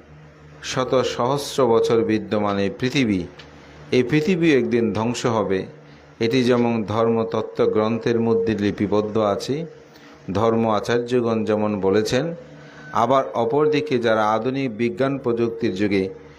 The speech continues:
বিজ্ঞানবাদী হয়ে চলছে, তাদেরকেও সেখানে বলছে যে,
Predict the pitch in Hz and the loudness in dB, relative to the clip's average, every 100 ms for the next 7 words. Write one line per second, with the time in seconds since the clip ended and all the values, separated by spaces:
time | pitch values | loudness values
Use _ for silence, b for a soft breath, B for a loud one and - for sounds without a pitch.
0 | B 98 101 117 - 139 143 139 123 113 | B -2 0 2 2 0 2 2 2 2
1 | 110 104 98 90 90 139 - - - - | 2 2 0 -2 -2 -4 -4 -10 -20 -20
2 | - - - - 117 156 190 190 180 - | -20 -20 -6 -2 2 2 2 2 2 2
3 | 127 123 120 110 104 101 - 104 92 - | -2 0 0 0 0 0 0 -2 -2 -4
4 | 95 101 95 90 | 0 2 2 0